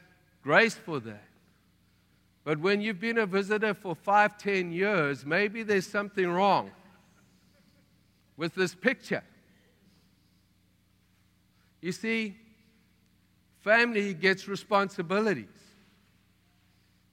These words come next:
They have to vacuum, clean the kitchen, take out the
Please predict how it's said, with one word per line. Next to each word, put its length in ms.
They 100
have 160
to 100
vacuum, 540
clean 280
the 100
kitchen, 560
take 260
out 280
the 200